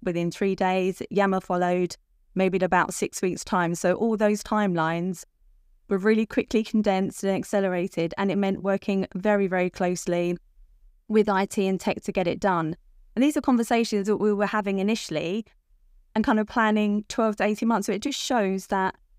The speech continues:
when it comes down to it, you can, you know, working with the right people, you can achieve anything. So I think that's a really important lesson to learn. In terms of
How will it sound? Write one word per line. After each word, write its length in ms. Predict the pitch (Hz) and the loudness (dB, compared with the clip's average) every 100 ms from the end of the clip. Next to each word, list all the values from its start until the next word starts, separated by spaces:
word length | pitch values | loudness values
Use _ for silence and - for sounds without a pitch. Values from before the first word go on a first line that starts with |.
| _ _ _ _ | _ _ _ _
when 460 | 185 214 214 208 208 | 0 2 4 2 0
it 140 | - - | -2 -2
comes 300 | 233 214 - | 0 0 0
down 320 | 226 226 214 | 0 2 0
to 160 | - | -2
it, 280 | 170 170 202 _ _ _ - - | -2 0 -2 _ _ _ -16 -10
you 280 | 175 214 | -2 0
can, 260 | 202 - 208 | 0 0 0
you 100 | 220 | 0
know, 140 | 196 185 | 0 2
working 380 | 214 214 - | 2 2 2
with 100 | 202 | -2
the 100 | 196 | 0
right 260 | 202 208 208 | 0 0 0
people, 680 | - 196 - 156 165 196 - _ _ _ _ - | -2 -4 -2 -2 0 -2 -6 _ _ _ _ -6
you 220 | 190 185 | -2 0
can 400 | 196 185 185 180 _ _ - _ _ - | 0 0 0 -6 _ _ -20 _ _ -6
achieve 340 | 190 196 180 | -2 0 2
anything. 480 | 185 175 156 156 156 _ _ - - _ _ | 0 -2 -4 -4 -6 _ _ -20 -20 _ _
So 140 | - | -2
I 40 | 214 | 2
think 160 | 208 | 4
that's 220 | 208 196 | 4 2
a 40 | - | 2
really 120 | 196 | -2
important 400 | 196 - 185 202 | 0 -2 -4 -2
lesson 360 | 185 - 175 180 | -4 -2 -4 -2
to 140 | - | -2
learn. 280 | 180 170 160 _ _ - | -2 -2 -4 _ _ -4
In 120 | 214 | -2
terms 280 | 214 269 277 | 2 4 2
of 220 | 262 254 | 0 -4